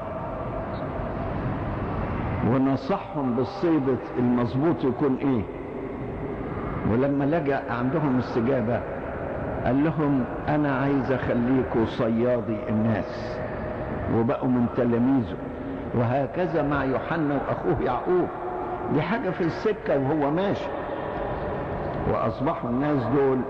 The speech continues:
من اكتر الناس خدمة. ايضا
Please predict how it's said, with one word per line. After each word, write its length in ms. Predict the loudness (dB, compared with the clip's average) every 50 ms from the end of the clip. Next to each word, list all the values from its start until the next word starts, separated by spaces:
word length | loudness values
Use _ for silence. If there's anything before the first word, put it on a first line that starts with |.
| -4 -6 -6 -6 -6 -6 -6 -4 -4 -4 -4 -4 -4 -4 -4 -4 -4 -4 -4 -2 -2 -2 0 0
من 220 | 2 2 2 2 2 0 -2
اكتر 500 | -2 -4 -4 -8 -8 -4 -2 0 0 0 0 -2 -4 -4 -6 -6 -6 -6 -6 -6 -6 -6 -6 -6 -6 -4 -4 -4 -4 -4 -4 -4 -2 0
الناس 600 | 2 4 4 4 4 4 2 2 0 -2 -4 -4 -2
خدمة. 320 | 0 0 0 0 -2 -2 -4 -4 -6 -6 -6 -6 -6 -6 -6 -6 -6 -6 -6 -6 -6 -6 -6 -4 -4 -4 -4 -4 -4 -4 -4 -2 -2 -2 -2 -2 -2 -2 -2 -4 -2 -2 -2 -2 -2 -2 -2 -2 -2 -2 -2 -2 -2 -2 0 0 0
ايضا 340 | 0 0 -2 -2 -2 0